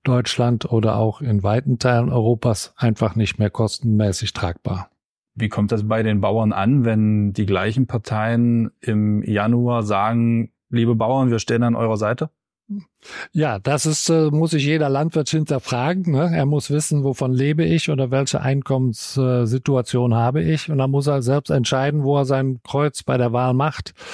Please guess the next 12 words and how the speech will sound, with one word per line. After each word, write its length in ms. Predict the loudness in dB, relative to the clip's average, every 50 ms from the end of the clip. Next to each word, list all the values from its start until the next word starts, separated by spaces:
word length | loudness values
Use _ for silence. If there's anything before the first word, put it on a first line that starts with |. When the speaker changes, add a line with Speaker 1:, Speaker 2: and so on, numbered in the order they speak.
| -12 -12 -10 -12 -12 -14 -16 -18
Speaker 1:
Ich 60 | -6
glaube, 300 | -4 -2 0 2 2 2
das 180 | 2 0 -2 -2
kann 320 | -2 0 2 2 4 4
nicht 300 | 4 2 2 0 -4 -8
Ziel 500 | -12 -12 -12 -12 -8 -4 -2 0 2 2
und 140 | 2 0 0
Zweck 260 | 0 -2 -2 -2 -2
sein, 360 | -2 -2 0 2 2 2 0
auch 240 | 0 -2 -2 -2 0
wenn 120 | 0 0 2
man 260 | 2 2 2 0